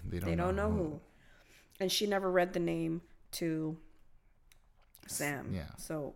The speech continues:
Speaker 2: uh, he doesn't know at this point.
Speaker 1: But I, do this, do they even know the name of who?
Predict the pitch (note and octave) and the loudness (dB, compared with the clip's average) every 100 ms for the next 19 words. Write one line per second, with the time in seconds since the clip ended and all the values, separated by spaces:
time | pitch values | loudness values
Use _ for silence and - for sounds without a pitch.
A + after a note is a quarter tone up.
0 | - - F#3+ F#3 E3 D3 C3+ - - - | -8 0 4 6 4 0 -6 -10 -12 -12
1 | - B2+ - - - G#2 - A#2 F#2 G#2+ | -10 -10 -12 -12 -2 0 2 2 0 0
2 | A2 G2+ G#2 F#2 - - G#2 F2+ E2 G2+ | 2 4 4 2 -2 -4 0 2 2 2
3 | A#2 C3+ C#3+ D3 D3+ D3+ D3+ D3+ D3+ - | 2 2 2 2 2 0 0 -2 -4 -4
4 | E3+ E3+ | -4 -4